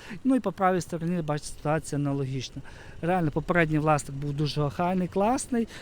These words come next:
і він дивився за цим, е, автомобілем, так що, ну, повірте мені, цей автомобіль дійсно варто вашої уваги. Так, ось такий у нас був зовнішній стан цієї автівки.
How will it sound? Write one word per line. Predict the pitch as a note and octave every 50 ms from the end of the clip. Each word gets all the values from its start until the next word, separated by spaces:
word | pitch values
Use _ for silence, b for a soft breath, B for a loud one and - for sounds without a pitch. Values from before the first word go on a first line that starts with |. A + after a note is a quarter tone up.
| F#3+ D#3 B
і |
він | D#3+ E3 D#3+
дивився | C#3+ D#3 D3+ F#3 A#3+ B3 - A3+
за | G#3 A3 G#3
цим, | - - A3+ G#3+ G#3 G3+
е, | G3 F#3+ F#3+ F#3+ G3
автомобілем, | F#3+ F3 - G3 G3 F#3 F3+ F3 G3 F#3 F#3 E3+
так | D3+ - D#3+ D#3+ -
що, | - - - E3+ D#3+ D#3 D3 C#3+ B B B D#3+ B
ну, | E3+ D#3+ D3
повірте | - D3 D3 E3+ E3+ - E3 D3+
мені, | D3+ D#3 E3+ F3 E3+
цей | - - E3 D3
автомобіль | C#3+ - D#3 D3+ D3 F3 E3+ D3 C3+
дійсно | D3+ F3 F3+ - - D3+ C#3
варто | C#3 D3 D3+ D#3 - - C#3
вашої | C3 C3+ C#3+ C#3+ - - D3 C#3+
уваги. | C#3+ C#3+ C#3+ C#3 B2+ A#2 A2 - - B B B B B B B B
Так, | - C#3+ B2+ - -
ось | F#3 D#3+ - -
такий | - - - F#3+
у | E3+
нас | D#3+ C#3+ C#3
був | C#3+ D3+ D3+ D3
зовнішній | C#3 E3+ D#3+ D3 D3 D3 C#3+ - - -
стан | - - G3+ A3 B3+ B3
цієї | - B3+ B3 A#3+ A#3+
автівки. | A#3 - - A#3+ A#3+ A#3 A#3 - - B3 A3+